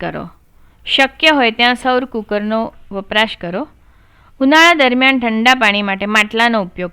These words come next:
કરો. ટ્યુબલાઇટ અને બલ્બની જગ્યાએ એલ ઈ ડી લાઇટિંગ સિસ્ટમનો ઉપયોગ કરો, કારણ કે એલ ઈ ડી જ વધારે ઉર્જા દક્ષ છે. જ્યારે સંપૂર્ણપણે ભરાય ત્યારે જ વોશિંગ મશીન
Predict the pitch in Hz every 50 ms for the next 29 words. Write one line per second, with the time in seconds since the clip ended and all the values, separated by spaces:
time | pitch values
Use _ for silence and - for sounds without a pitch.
0 | - - 170 170 170 175 - - - - _ _ _ _ _ _ _ - - -
1 | _ - - - - - _ _ - - - - 269 269 247 285 294 302 302 285
2 | 277 269 269 269 262 240 226 226 226 226 226 240 254 254 226 226 214 208 208 214
3 | 220 226 226 233 - - 202 226 233 247 277 285 277 294 285 269 247 220 202 214
4 | - 220 226 220 - - 208 190 - - - 214 214 214 214 208 190 175 - -
5 | 202 202 202 - 180 170 170 180 - 196 202 220 240 247 240 262 262 262 - -
6 | _ - - - - - - - - - - - 170 226 247 269 302 320 294 254
7 | 247 240 240 226 226 220 214 208 196 208 214 233 247 247 226 202 185 180 185 190
8 | 190 185 180 175 - - - 175 175 - 170 175 - - _ _ - - _ _
9 | _ _ _ - - - _ _ _ _ _ _ _ _ - 247 254 277 302 277
10 | 277 247 240 226 220 269 269 277 277 277 277 277 269 277 269 233 226 226 226 240
11 | 262 269 262 254 240 233 226 240 247 240 226 214 214 214 - 285 294 277 240 196
12 | 190 - 208 208